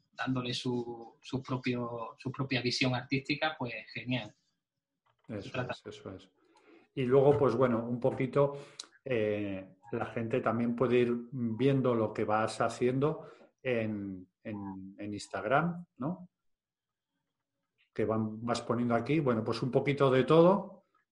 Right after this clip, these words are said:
Speaker 2: ¿verdad?
Speaker 1: Sí, la verdad que voy alternando, voy metiendo un poco de, de, de lo que va saliendo y de lo que se puede poner.
Speaker 2: Ujú. Aquí, bueno, vemos algunos de los,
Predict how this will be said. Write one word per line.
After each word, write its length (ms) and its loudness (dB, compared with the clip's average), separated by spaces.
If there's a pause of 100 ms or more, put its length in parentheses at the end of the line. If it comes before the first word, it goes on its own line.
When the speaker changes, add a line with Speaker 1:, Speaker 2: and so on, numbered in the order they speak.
(120)
Speaker 2:
¿verdad? 500 -4 (680)
Speaker 1:
Sí, 340 6
la 100 0
verdad 160 -6
que 120 -4
voy 140 6
alternando, 560 6
voy 160 4
metiendo 320 6
un 80 -2
poco 300 2
de, 400 -2 (720)
de, 500 -4
de 80 -8
lo 100 -6
que 120 -4
va 100 6
saliendo 720 2
y 60 -2
de 80 0
lo 100 0
que 120 2
se 160 -2
puede 320 0
poner. 360 0 (360)
Speaker 2:
Ujú. 280 -8 (720)
Aquí, 240 -8
bueno, 260 -4
vemos 320 -6
algunos 420 0
de 80 2
los, 320 0